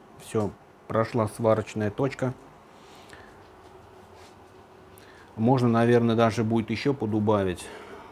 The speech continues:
вот, время, а может быть, даже и мощность, так как здесь видно то, что у нас дырочку тоже прожгло. Вот видим, да?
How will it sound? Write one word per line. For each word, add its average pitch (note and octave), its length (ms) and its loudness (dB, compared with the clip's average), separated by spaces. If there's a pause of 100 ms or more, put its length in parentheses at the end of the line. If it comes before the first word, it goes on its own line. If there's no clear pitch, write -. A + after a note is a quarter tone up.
вот, G2 380 -6
время, G2 440 -2
а F#2+ 40 0
может A2+ 240 0
быть, G#2+ 100 0
даже G#2+ 220 0
и G#2 40 2
мощность, G2+ 400 -2 (600)
так G#2+ 160 0
как - 240 -6 (180)
здесь G#2 400 -4
видно G#2 300 0
то, A2 160 -2
что G2+ 240 -2 (1800)
у A2 60 -10
нас G#2 240 -2
дырочку A#2+ 460 0
тоже G#2 280 -2
прожгло. G2 680 -2 (960)
Вот F#2 260 -14
видим, F#2 340 -6
да? A2 140 -6